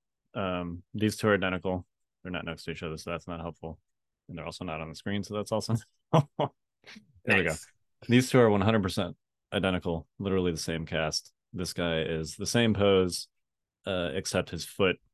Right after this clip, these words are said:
Speaker 1: his front foot is angled slightly differently. Otherwise, it's the exact same pose. Um,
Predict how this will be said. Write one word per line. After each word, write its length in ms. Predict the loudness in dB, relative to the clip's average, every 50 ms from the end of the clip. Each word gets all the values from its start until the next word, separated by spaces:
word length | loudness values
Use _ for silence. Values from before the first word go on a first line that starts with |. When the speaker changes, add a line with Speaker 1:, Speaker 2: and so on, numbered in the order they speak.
| _ _
Speaker 1:
his 120 | -8 -8 -6
front 280 | -2 0 0 0 -2
foot 240 | -2 -2 -2 -2 -2
is 140 | -2 -4 -4
angled 340 | -4 -4 -4 -4 -6 -6 -6
slightly 260 | -6 -6 -6 -6 -8
differently. 360 | -10 -10 -12 -10 -12 -12 -12 -14 _ -10
Otherwise, 300 | -6 -4 -2 -2 -4 -6
it's 100 | -8 -8
the 80 | -8 -8
exact 320 | -8 -6 -6 -6 -6 -6
same 160 | -8 -12 -12 -12
pose. 300 | -12 -12 -14 -16 -18 _ _ _ -20 -20 -20 -20 _ _ _ _ _ _ _ _ _ -2
Um, 400 | 0 2 2 0 0 -2 -6